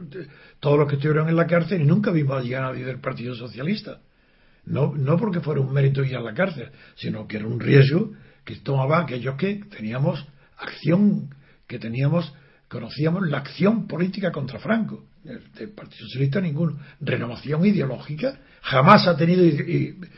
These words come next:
ideología alguna, ni el partido fundado, eh, después refundado en, en Suresne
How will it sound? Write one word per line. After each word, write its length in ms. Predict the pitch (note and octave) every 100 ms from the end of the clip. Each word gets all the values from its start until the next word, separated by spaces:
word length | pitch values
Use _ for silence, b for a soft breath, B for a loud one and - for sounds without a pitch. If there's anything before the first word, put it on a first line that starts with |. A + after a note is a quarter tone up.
| b -
ideología 480 | D#3 C3+ A#2+ C3+ D3+
alguna, 460 | C3+ E3+ F3 - b b -
ni 200 | C#3+ E3+
el 180 | D#3
partido 640 | - D#3 C#3+ A3 G#3 G#3 - -
fundado, 800 | D#3+ D3+ D#3 F3+ E3+ E3+ - b b b b
eh, 220 | - E3+ E3
después 460 | E3 C#3+ C#3+ E3 E3 F3
refundado 720 | C#3 D3+ C#3 C#3+ C3+ D#3+ D3+
en, 120 | D3+ -
en 280 | E3+ D3 C#3
Suresne 600 | C#3+ D3+ E3+ F3 F3+